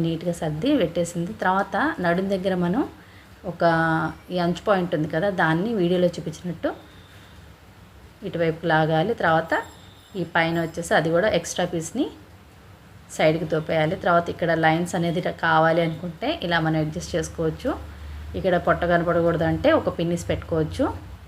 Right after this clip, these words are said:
చూసారు కదా ఎంత నీట్గా కట్టేసుకుందో. తర్వాత ఇదంతా మనకి శారీ మొత్తం చక్కగా కట్టేసుకున్నాం అనుకున్నాక అప్పుడు మనం మధ్యలో పెట్టుకున్న పిన్నిస్ అయితే తీసేయాలి. అంతా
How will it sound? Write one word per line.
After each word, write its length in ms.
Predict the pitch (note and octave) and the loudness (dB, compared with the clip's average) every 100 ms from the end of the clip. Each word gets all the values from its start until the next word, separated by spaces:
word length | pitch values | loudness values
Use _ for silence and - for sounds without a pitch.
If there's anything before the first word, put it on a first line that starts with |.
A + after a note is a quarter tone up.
| - - - - - - - - - | -20 -20 -20 -20 -18 -18 -20 -18 -8
చూసారు 340 | F#3 - E3 E3 | -6 -2 -2 -2
కదా 140 | E3+ D4+ - F3+ | 0 -2 -2 -2
ఎంత 180 | E3+ F3 F3 | -2 -2 0
నీట్గా 320 | F3 F3 F3+ F3 | -2 -2 -4 -4
కట్టేసుకుందో. 600 | E3+ E3 D#3+ - E3+ B3 E4+ - | -6 -6 -8 -6 -4 -4 -4 -4
తర్వాత 280 | E3 F3 F3 F3 | -2 -2 -2 -2
ఇదంతా 480 | E3+ E3 F#3 - - - - - - - | 0 0 -2 -2 -4 -8 -20 -20 -20 -8
మనకి 260 | E3+ E3 F3 | -6 -4 -2
శారీ 280 | F3 D#3+ F3 F3+ | 2 4 2 -2
మొత్తం 240 | F3 F#3 F3+ | -4 -6 -6
చక్కగా 240 | E3+ E3 E3 | -8 -8 -4
కట్టేసుకున్నాం 720 | E3 D#3+ F3 E3+ - F3+ F3+ F3 D#3+ | -6 -2 -2 -2 -2 -2 0 2 0
అనుకున్నాక 580 | D#3+ F#3 F3 F3 F3+ G#4 B4+ - - - - A3 | 0 0 0 0 -2 -6 -6 -14 -20 -20 -4 0
అప్పుడు 180 | A#3 B3 | 0 4
మనం 180 | G#3+ F#3 F#3 F#3 F#3 - - F#3+ | 4 4 2 0 -6 -16 -6 -2
మధ్యలో 300 | E3+ G3+ G#3 | 2 4 4
పెట్టుకున్న 280 | F#3+ - F#3+ F#3 | 2 0 -2 0
పిన్నిస్ 320 | F3 F3+ F3+ E3 | 0 0 0 -2
అయితే 200 | D#3 F4+ - - - - | 0 0 -2 -14 -10 -2
తీసేయాలి. 560 | B3+ - E3 D3 F#3+ G#4+ - - - - - - - - - - - - - - - - - - - - - - - - - - - - - G3+ | 0 4 6 6 4 0 -4 -14 -18 -20 -20 -20 -20 -20 -18 -18 -18 -18 -18 -18 -18 -16 -16 -18 -20 -20 -18 -20 -20 -20 -20 -18 -18 -16 -10 -6
అంతా 160 | E3 | -2